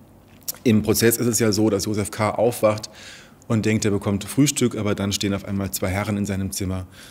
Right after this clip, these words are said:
und erklären ihm, er sei jetzt verhaftet worden. Bei Samsa, dem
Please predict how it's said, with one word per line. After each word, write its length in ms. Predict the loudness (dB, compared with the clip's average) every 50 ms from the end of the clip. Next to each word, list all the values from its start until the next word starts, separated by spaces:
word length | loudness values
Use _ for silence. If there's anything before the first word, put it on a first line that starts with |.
| -20 -10 -6
und 160 | -6 -4 -4
erklären 420 | -6 -6 -4 -6 -4 -4 -6 -6
ihm, 380 | -6 -4 -4 -4 -6 -8 -10 -14 -12
er 100 | -10 -10
sei 140 | -8 -8 -8
jetzt 160 | -8 -8 -4
verhaftet 400 | -2 0 0 0 0 0 -2 -2
worden. 320 | -2 -4 -6 -6 -8 -10 -14 -16 -20 -20 -20 -20 -20 -20 -20 -20 -20 -20 -20 -20 -20 -20 -20 -20 -18 -18 -18 -14 -12 -12 -12 -12 -12 -14 -16 -18 -16 -6 0
Bei 120 | 2 2
Samsa, 680 | 4 4 4 4 6 6 6 4 4 4 2 -2 -4 -10 -20 -20 -20 -20 -20 -20 -20 -20 -20 -20 -20 -20 -20 -20 -14 -4 0
dem 320 | 0 2 2 0 -2 -4